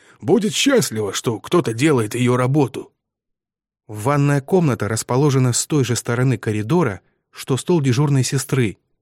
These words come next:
Speaker 2: заметил я. «Вряд ли она даст нам далеко уехать».
Speaker 1: «Главное, найди кресло, а потом попробуем подгадать момент».
Speaker 2: Я нахмурился. За столом дежурной всегда кто-нибудь есть,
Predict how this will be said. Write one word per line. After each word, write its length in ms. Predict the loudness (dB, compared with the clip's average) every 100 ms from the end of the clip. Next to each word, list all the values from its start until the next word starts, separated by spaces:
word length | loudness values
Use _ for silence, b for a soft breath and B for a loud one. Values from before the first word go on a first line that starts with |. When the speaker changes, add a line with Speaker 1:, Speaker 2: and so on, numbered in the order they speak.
| _ -10
Speaker 2:
заметил 480 | -6 -4 -4 -6
я. 240 | -6 -8 -10 _ _ _ _ _ _ -16
«Вряд 480 | -4 -2 0 0 -2
ли 60 |
она 200 | -2 -4
даст 280 | -2 -2 -2
нам 200 | -6 -2
далеко 380 | -2 -2 0 0
уехать». 500 | 0 -2 -4 -14 -20 _ _ _ _ _ _ _ _ _ -18
Speaker 1:
«Главное, 800 | -10 -2 2 4 4 2 0 -4
найди 460 | 0 0 2 0
кресло, 720 | 2 2 4 2 -2 -6 -10 _ _ _ _ -6
а 180 | -4
потом 400 | 0 2 4 4
попробуем 640 | 2 0 4 4 6 4 2
подгадать 600 | 0 0 0 2 0 0
момент». 520 | -6 -4 -6 -10 -20 _ _ _ _ _ _ _ _ _ -8
Speaker 2:
Я 220 | -2 0
нахмурился. 760 | 0 0 -2 -2 -8 -12 -14 _ _ _ _ _ _ _ _ _ -12
За 180 | -4 -2
столом 400 | 0 0 2 2
дежурной 460 | 2 2 2 0
всегда 400 | -2 -4 -2 -2
кто-нибудь 560 | -2 0 0 0 -2 -4
есть, 420 | -6 -6 -8